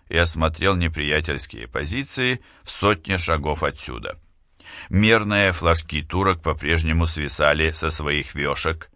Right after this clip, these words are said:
Тишь да гладь, ни шевеления, ни даже намёка на него. Ни здесь, вблизи,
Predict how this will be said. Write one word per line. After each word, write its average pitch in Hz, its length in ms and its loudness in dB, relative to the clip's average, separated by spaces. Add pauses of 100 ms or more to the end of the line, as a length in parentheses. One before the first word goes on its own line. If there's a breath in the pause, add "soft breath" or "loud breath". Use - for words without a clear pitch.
(600)
Тишь 160 300 0
да 160 180 2
гладь, 92 560 2 (460 loud breath)
ни 127 160 4
шевеления, 98 960 2
ни 87 180 2
даже 85 460 2
намёка 82 680 2
на 82 160 0
него. 87 400 0 (760)
Ни 185 200 0
здесь, 107 580 0 (220)
вблизи, 117 720 -2